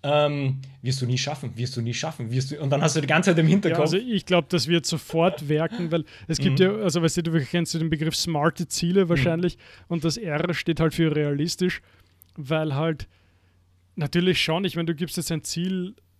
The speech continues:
Speaker 2: also Ziel vorgeben ist jetzt allein schon nicht der, der gute Ausdruck, aber du kommst auf irgendein Ziel und in dem Moment, wo es, es kann schon hart sein und et cetera, aber in dem Moment, wo du sagst, „Du nicht böse sein, aber,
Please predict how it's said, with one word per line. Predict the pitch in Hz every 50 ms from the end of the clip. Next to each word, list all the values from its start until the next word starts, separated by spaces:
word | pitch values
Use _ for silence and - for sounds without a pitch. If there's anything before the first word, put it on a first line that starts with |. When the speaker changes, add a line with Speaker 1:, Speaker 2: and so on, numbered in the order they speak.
| _ _
Speaker 2:
also | 170 123 - 143 139 151 214 - _ _ _ _ 208 160 -
Ziel | - 202 170
vorgeben | - - 165 165 156 139 170 165 165
ist | 165 151 - -
jetzt | 156 139 -
allein | 165 151 151 151 139
schon | 139 156
nicht | 151 147 -
der, | 160 147 147
der | - 160
gute | 135 151 143 - 156
Ausdruck, | 156 151 - 175 151
aber | 165 160 147 160 139 - - - - - - _ - - 480 349 214
du | 180 160 165
kommst | - 190 190 175 -
auf | 180 -
irgendein | 180 175 160 160 151
Ziel | - - - 185 202 185 - _ _ _ _ _ _ _ _ _ _ _
und | - 170 147
in | 165 165 151
dem | 147 165 170
Moment, | 180 175 165 156 156 165 180 156 - - 381
wo | 320 147 147 160 160 165
es, | 151 - - - - _ _ _
es | 185 -
kann | - 208 214 190
schon | 226 226 175 135
hart | 143 135 139 185 208 -
sein | - 185 180 170
und | 165 160 151
et | 156 147 -
cetera, | - 170 175 - 185 156 147
aber | 143 147
in | 147
dem | 139 147 151
Moment, | 160 156 147 147 151 160 156
wo | 151
du | 151 151
sagst, | - 156 143 - -
„Du | 151
nicht | 156 156 - -
böse | - 147 165 - -
sein, | 175 160 151
aber, | 147 143 143 151 147